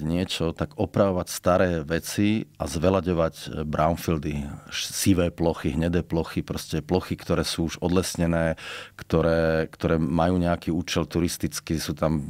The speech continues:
ja neviem, parkovisko alebo, alebo, alebo nejaká plocha, ktorá nie je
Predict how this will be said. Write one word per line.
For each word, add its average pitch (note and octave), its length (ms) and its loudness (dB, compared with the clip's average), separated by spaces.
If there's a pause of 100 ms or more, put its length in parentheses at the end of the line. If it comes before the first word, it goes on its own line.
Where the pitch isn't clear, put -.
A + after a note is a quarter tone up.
(140)
ja D#2 160 2
neviem, D#2+ 160 0
parkovisko D#2+ 960 0
alebo, D#2 320 2
alebo, E2 240 0 (160)
alebo D2+ 240 -2
nejaká E2+ 400 2
plocha, E2 400 0
ktorá D#2 320 -2
nie E2 240 2
je D#2+ 120 -4